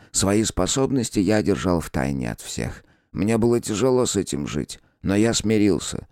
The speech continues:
То, о чём я хочу рассказать, случилось довольно давно. Я тогда работал начальником поисковой группы исследователей, которые были направлены в Гималаи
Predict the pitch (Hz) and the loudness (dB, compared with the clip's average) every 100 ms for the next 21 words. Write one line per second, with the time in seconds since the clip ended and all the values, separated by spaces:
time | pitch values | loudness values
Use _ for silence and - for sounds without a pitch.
0 | _ _ - 139 135 - 120 113 120 107 | _ _ 0 2 2 2 2 2 2 0
1 | - 107 90 - 80 85 120 - - _ | 0 0 0 -2 -2 0 0 -2 -10 _
2 | _ - 123 139 147 131 110 117 104 107 | _ 0 0 2 2 2 2 2 2 2
3 | 92 73 92 80 76 53 - _ _ - | 0 0 -2 -2 -4 -6 -14 _ _ -4
4 | 95 117 113 123 113 120 120 104 101 104 | -2 0 0 0 2 2 2 2 0 0
5 | - 117 98 92 95 87 87 80 - 98 | 0 2 2 2 0 2 2 2 0 2
6 | 101 - 101 - 90 85 - 92 85 67 | 2 2 0 2 2 2 2 2 2 -2
7 | - 50 50 - _ _ 92 117 117 110 | -4 -8 -8 -12 _ _ 0 4 4 4
8 | 120 131 120 107 - 92 90 92 87 53 | 4 4 4 2 0 0 2 2 2 0
9 | 87 73 64 64 76 73 | -2 0 -2 0 0 -2